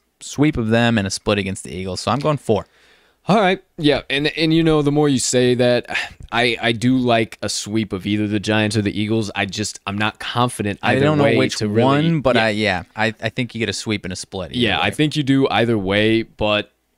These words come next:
Speaker 2: I, I'll, I'll side with you there on, I, I would say four and two as
Speaker 1: Okay.
Speaker 2: well. I, th-, I think that they could potentially, uh,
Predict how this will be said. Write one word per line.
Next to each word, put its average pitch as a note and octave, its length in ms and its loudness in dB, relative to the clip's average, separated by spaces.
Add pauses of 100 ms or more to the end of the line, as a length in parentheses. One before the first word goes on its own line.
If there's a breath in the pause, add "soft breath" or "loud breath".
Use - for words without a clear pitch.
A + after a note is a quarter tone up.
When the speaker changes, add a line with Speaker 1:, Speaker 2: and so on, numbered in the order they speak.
(120)
Speaker 2:
I, A#2+ 200 -4
I'll, C#3+ 240 2
I'll C3 100 4
side C3 280 2
with G#2 160 -4
you G#2 80 -2
there G2 200 0
on, F2+ 200 -4
I, A2 240 2
I B2 40 2
would B2 140 0
say A#2 160 0
four F#2+ 300 -6
and F2 100 -10
two F2+ 180 -8
as F2 120 -10
Speaker 1:
Okay. - 100 -6
Speaker 2:
well. D#2+ 160 -4
I, G2+ 100 0
th-, - 140 -4
I A2+ 100 0
think A#2+ 200 -2
that A2 100 -4
they A2+ 100 0
could - 140 -4
potentially, F#2+ 720 -6
uh, E2+ 280 -2